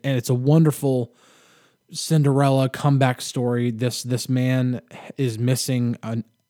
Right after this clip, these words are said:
I mean, he is missing his right eye from, from the attempt that he,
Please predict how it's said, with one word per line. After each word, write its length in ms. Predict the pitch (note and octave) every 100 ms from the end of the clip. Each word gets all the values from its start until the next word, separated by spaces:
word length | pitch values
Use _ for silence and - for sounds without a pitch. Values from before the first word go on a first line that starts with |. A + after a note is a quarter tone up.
| _ A#2
I 20 |
mean, 140 | A2
he 140 | C3 A#2
is 120 | G2+
missing 320 | B2 B2 C#3
his 200 | A#2+ A2
right 360 | G2+ A2 A2 G#2
eye 240 | G2 C#3
from, 320 | - A#2 A2 -
from 180 | A#2
the 100 | G#2+
attempt 420 | G#2 - D3+ D#3+ C3+
that 140 | A#2+
he, 260 | C3 B2+